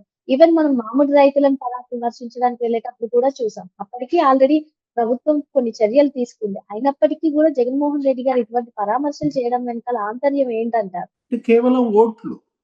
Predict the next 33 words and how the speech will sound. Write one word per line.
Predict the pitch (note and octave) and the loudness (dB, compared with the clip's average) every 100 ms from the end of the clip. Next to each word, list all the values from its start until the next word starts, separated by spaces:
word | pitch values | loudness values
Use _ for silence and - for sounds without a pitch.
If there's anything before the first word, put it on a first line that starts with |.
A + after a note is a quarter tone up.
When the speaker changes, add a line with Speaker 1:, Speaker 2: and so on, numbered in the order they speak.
| _ _ _ _ _ | _ _ _ _ _
Speaker 2:
అతను | A2 | -10
ఏంటంటే | B2+ F#3 F#3 F3 E3 F#3+ | -6 -4 -2 -4 -2 -4
అతను | F3 D#3 | -2 -2
రాజకీయం, | B2+ C#3 E3+ - D3 A2+ - _ _ _ - | 0 0 0 -4 -4 -4 -8 _ _ _ -6
అతను | D3+ F#3 | 0 2
మళ్ళీ | F#3 F#3 | 4 6
అధికారంలోకి | E3 D#3+ F3 F3 E3+ D#3+ C#3 | 6 4 2 0 0 0 0
రావాలన్న | C#3 D3 D3 C#3 | 0 0 -4 -6
తాపత్రయం. | B2 A#2 A#2 G#2 - D#3 - _ _ _ _ - | -4 -6 -6 -10 -12 -14 -14 _ _ _ _ 0
ఈ | C#3 G#3+ | 6 6
దృష్టికోణమే | E3 F#3 - A3+ G#3 G3 F#3+ F3+ | 8 4 4 4 6 6 4 6
తప్ప | D#3+ C3+ B2+ G#3 | 4 2 0 2
రైతు | G3+ E3+ F#3+ A3 | 2 2 2 0
కోణం | G3 F3+ D#3+ D#3 | 0 0 0 0
అనేది | D3+ E3+ G3 | 0 0 0
జగన్మోహన్ | D#3 E3 E3+ D3+ D#3 | 2 2 0 -4 -2
రెడ్డి | D3+ D3 C#3+ C3 | -4 -4 -8 -8
దృష్టిలో | B2 - E3+ F3 A3+ B3+ | -10 -8 -6 -4 -4 -6
లేదు | G#3+ G#2+ F3 F#3+ | -8 -4 -4 -4
అసలు. | - - - F3 | -12 -20 -20 -20
ఇప్పుడు | F3 _ _ _ _ _ _ _ F2 A#2+ | -20 _ _ _ _ _ _ _ 0 4
ఏమంటాడు, | A#2+ D3 E3+ E3+ E3 E3+ | 6 6 4 4 4 6
"నేను | D#3+ D#3 | 4 4
వచ్చాను | D#3+ G3 G3 | 4 2 4
కాబట్టి | F#3 F3+ F#3 G3+ | 4 2 2 0
మామిడి | F3+ F3 F3+ | 2 0 0
రైతులకు | F3 F3 F3 E3+ | -2 -4 -4 -2
రెండు | D#3+ | 0
వందల | E3 D#3+ | 2 0
యాభై | D#3 D#3 | 0 -2
కోట్లు | D#3 D#3 D#3 | -2 -4 -6
ఇచ్చింది" | C3 B2 G2+ | -10 -10 -12
అంటాడు, | E2+ - D#2 | -12 -12 -14